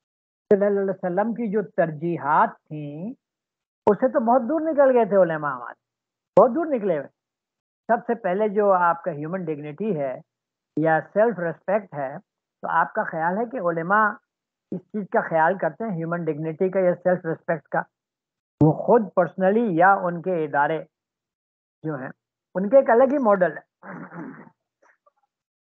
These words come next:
और ये मॉडल जो है इकबाल के लिहाज से, ये उन्होंने ग्रीस से लिया, ग्रीक प्लेटोनिक मॉडल, जिसको इकबाल ने मसलक के गूसफंद के नाम से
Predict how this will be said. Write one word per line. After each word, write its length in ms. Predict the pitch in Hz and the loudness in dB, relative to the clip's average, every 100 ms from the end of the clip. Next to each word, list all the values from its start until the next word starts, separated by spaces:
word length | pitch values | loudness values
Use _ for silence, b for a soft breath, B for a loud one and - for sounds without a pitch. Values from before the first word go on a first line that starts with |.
| _ _ _ | _ _ _
और 160 | 180 175 147 180 | -4 -4 -2 0
ये 120 | 294 | 2
मॉडल 440 | 285 269 247 254 | 4 2 4 0
जो 140 | 202 196 | 0 0
है 420 | 170 160 160 190 | 0 0 -2 -4
इकबाल 640 | - 147 160 180 185 160 _ _ _ _ - | -6 -2 2 4 2 -4 _ _ _ _ -10
के 140 | 175 | -8
लिहाज 300 | 165 135 156 | -6 -6 -6
से, 260 | 147 240 214 | -6 -10 -4
ये 60 | 247 | -2
उन्होंने 580 | 196 175 185 196 262 | -2 -6 -6 -4 -4
ग्रीस 520 | 226 156 156 190 285 - | -6 -8 -4 0 0 -2
से 380 | - _ 196 | -8 _ 0
लिया, 320 | 165 151 135 - _ _ _ - | 0 -2 -6 -8 _ _ _ -14
ग्रीक 380 | 143 196 202 - | -2 0 0 -2
प्लेटोनिक 560 | 180 180 180 196 226 180 | 0 0 2 0 0 -2
मॉडल, 380 | 160 151 139 120 _ _ _ _ _ _ _ _ _ _ 156 | -4 -4 -4 -10 _ _ _ _ _ _ _ _ _ _ -6
जिसको 300 | 165 - 196 | -4 2 2
इकबाल 460 | 180 151 160 196 | 2 2 4 4
ने 360 | 202 202 220 220 | 0 -6 -8 -10
मसलक 560 | 165 160 165 190 202 | -10 -10 -12 -6 -6
के 200 | 208 220 180 | -6 -8 -10
गूसफंद 720 | 139 170 180 _ 214 240 202 175 | -10 -12 -14 _ -6 -6 -8 -8
के 100 | 160 | -6
नाम 320 | 147 147 147 | -4 -6 -8
से 280 | - 156 | -10 -6